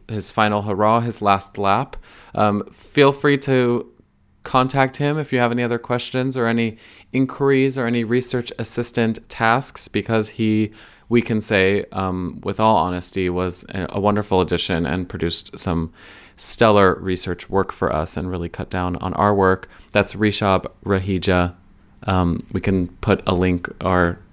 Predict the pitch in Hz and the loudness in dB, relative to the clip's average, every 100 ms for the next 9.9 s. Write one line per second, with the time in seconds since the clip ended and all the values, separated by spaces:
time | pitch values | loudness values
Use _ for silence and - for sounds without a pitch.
0 | - - 92 87 90 87 90 87 82 - | -12 -6 -4 0 0 0 -2 -2 -4 -4
1 | 92 87 82 90 - 87 - 87 - 82 | 0 0 2 0 0 -4 -4 -8 -8 -4
2 | - 107 107 - - - - - 110 95 | 2 2 0 -10 -16 -16 -16 -4 0 0
3 | 98 95 127 135 139 147 151 151 - - | -2 0 4 4 2 0 0 -4 -12 -20
4 | - - - 110 107 107 - 117 - 113 | -20 -8 -2 0 0 -2 -4 -4 -4 -6
5 | - 135 139 143 - 123 123 123 131 120 | 0 2 2 -2 -2 -2 0 -2 -2 -2
6 | 117 120 120 - 120 117 120 117 113 120 | 0 0 -2 -6 -6 -6 -6 -8 -4 0
7 | 135 123 117 131 - - 131 127 127 117 | 2 2 2 -2 -6 -6 0 2 2 0
8 | 120 127 - 131 127 151 147 120 110 - | -2 -2 -2 -2 -2 -2 -4 -4 -6 -8
9 | - 127 143 139 107 104 104 135 - | -2 2 2 2 2 4 2 2 -10